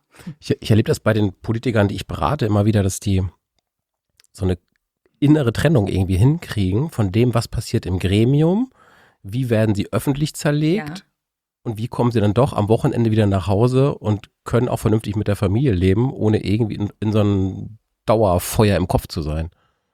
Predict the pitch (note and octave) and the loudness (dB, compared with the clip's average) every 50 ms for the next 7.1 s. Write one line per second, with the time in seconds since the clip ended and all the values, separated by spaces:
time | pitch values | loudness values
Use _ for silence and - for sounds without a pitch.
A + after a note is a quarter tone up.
0 | _ _ _ - E3 D#3 D3 - E3 D3+ D3+ E3 - G#3+ - F3 E3+ D#3 - - | _ _ _ -10 -10 -10 -6 -4 -4 -4 -4 -4 -8 -8 -6 -4 -4 -6 -6 -8
1 | E3 - - - D#3 D3 D3+ D3 - - F#3 D#3+ D3 C#3+ - - D3 - C3+ C#3 | -10 -10 -8 -8 -6 -6 -6 -8 -8 -6 -4 -4 -4 -4 -6 -10 -12 -10 -10 -10
2 | C3+ C3 C#3 C#3+ D3+ - E3 E3 D3+ - - - - - - E3 - - A2 - | -12 -12 -12 -14 -14 -14 -14 -14 -16 -16 -16 -14 -12 -12 -12 -12 -14 -16 -16 -16
3 | - - G2 D3 D3+ D3+ C#3+ C3 C3 C3 A2+ - - C#3+ D3+ D3 C3+ - - - | -14 -8 -2 0 2 2 2 2 0 -2 -4 -4 -4 -2 -2 -2 -2 -4 -8 -12
4 | - - - _ - - - - F3+ D#3+ E3 D#3+ D#3 E3 D3+ F3+ F#3 E3 D#3+ D3+ | -14 -14 -14 _ -20 -20 -12 -8 -4 -2 0 0 0 0 2 2 2 2 2 0
5 | - _ _ _ - F#3 - - - F3 C3+ C#3+ D#3 D3+ C#3+ D3 C#3 C#3 - B2 | -2 _ _ _ -10 -8 -8 -8 -8 -6 -4 -2 -2 -2 0 -2 -2 -2 -4 -6
6 | - - - - - F3+ E3 C#3+ C#3+ E3 F#3+ G#3+ A3 A3 G3+ G#3 F3 F#3+ F#3+ F#3+ | -8 -10 -12 -8 -6 -6 -6 -4 -2 0 0 2 2 2 2 0 2 2 0 0
7 | F#3 | 0